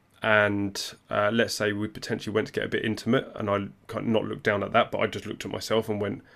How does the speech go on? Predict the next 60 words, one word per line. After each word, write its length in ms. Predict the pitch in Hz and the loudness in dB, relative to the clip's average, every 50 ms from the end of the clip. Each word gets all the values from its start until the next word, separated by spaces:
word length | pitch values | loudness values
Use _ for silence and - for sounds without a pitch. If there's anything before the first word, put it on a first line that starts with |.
| - - - - _ _ - | -20 -20 -20 -20 _ _ -12
"What 260 | - 107 110 107 - - | -6 -2 0 0 0 0
on 140 | 104 101 | -4 -4
earth's 320 | - - 110 107 107 - - | -2 0 0 0 0 -2 -4
going 240 | - 104 101 95 101 | -4 -4 -2 -2 -2
on 100 | 98 95 | -2 0
here? 160 | 104 104 98 | 0 0 0
I 40 | 98 | 0
look 140 | 104 - | -2 -4
like 140 | - 101 - | -6 -6 -6
a 60 | - | -6
blimp." 360 | 98 - - 107 104 - 139 - - _ - - - - - - | -6 -2 0 0 0 0 -2 -10 -14 _ -20 -20 -20 -20 -20 -8
Um, 340 | - - 107 101 98 101 101 95 - - - | 0 2 4 4 4 4 2 -2 -4 -6 -6
<laughs> 160 | - 175 - | -6 -4 0
and 220 | - 113 123 113 | 4 4 4 4
so 240 | - - 127 113 107 | 4 6 6 8 8
it 80 | 110 110 | 8 6
was 100 | 107 104 | 4 0
just 200 | - 107 - - | -2 -2 0 2
like, 160 | 110 104 110 | 2 2 2
"Right, 220 | 110 107 104 104 110 | 4 4 4 4 4
okay, 200 | 107 - 113 107 | 2 0 0 0
something 260 | - - 110 107 104 | 2 2 0 0 0
needs 180 | 104 104 98 - | -2 -4 -4 -6
to 80 | 104 | -8
change." 440 | - - 113 110 110 110 110 - - - - - - - - - - - - _ - | -4 2 4 4 4 4 2 -2 -6 -14 -16 -18 -18 -18 -20 -20 -20 -20 -20 _ -6
He 80 | - 113 | -4 -2
put 180 | - 131 117 117 | 0 2 4 4
me 100 | 113 107 | 4 2
in 40 | |
touch 240 | 104 - 123 113 107 | 4 2 2 2 2
with 100 | 117 107 | 4 6
Adam. 560 | 123 123 123 120 127 123 120 120 120 117 117 - - | 8 8 8 8 6 6 8 8 6 6 4 2 2
Um, 360 | 110 110 107 110 110 110 110 | 4 6 6 6 6 2 0
we 120 | 113 113 107 | 0 0 0
got 140 | 113 110 | 0 -2
kind 160 | 104 - 110 107 | -2 0 0 2
of 80 | 104 | 4
working 340 | 113 120 117 113 - - 113 | 6 6 6 4 4 0 -4
together. 480 | 110 - - 117 113 104 113 110 110 104 | -2 2 2 2 4 6 6 6 6 6
He 160 | 110 117 113 | 4 2 4
knew 200 | 113 110 107 107 | 4 6 6 6
I 20 | |
was 140 | 107 98 104 | 4 2 0
a 40 | 95 | -6
photographer 600 | - - - - 123 113 117 110 - 117 113 110 | -8 -6 -2 -2 -2 0 -2 -4 0 4 4 4
and 100 | 107 107 | 4 4
he 80 | 110 | 2
wanted 240 | 107 104 104 104 98 | 0 0 0 -2 -2
some 140 | - 110 113 | 0 2 2
images 340 | 113 110 107 95 107 107 104 | 4 2 2 0 -2 -4 -2
done. 400 | - - 113 110 107 110 107 113 | 2 4 4 6 6 4 0 0
We 100 | 117 110 | -2 -2
worked 240 | 101 110 - - - | 0 0 -2 -2 -4
together 300 | - - 110 98 101 104 | 0 0 0 2 2 0
on 160 | 101 104 104 | 0 2 4
that. 300 | 110 110 110 - - - - - - - - - - - - - | 6 6 6 4 2 -6 -18 -20 -20 -18 -20 -20 -20 -20 -16 -6
Uh, 340 | - 101 104 101 98 101 - - | 0 2 2 4 4 2 2 2
I 180 | - - 107 104 | 2 2 2 4
then 280 | 101 104 101 101 104 | 4 2 2 2 4
lost, 460 | 107 107 104 - - - - - - | 2 2 2 2 -2 -4 -4 -6 -8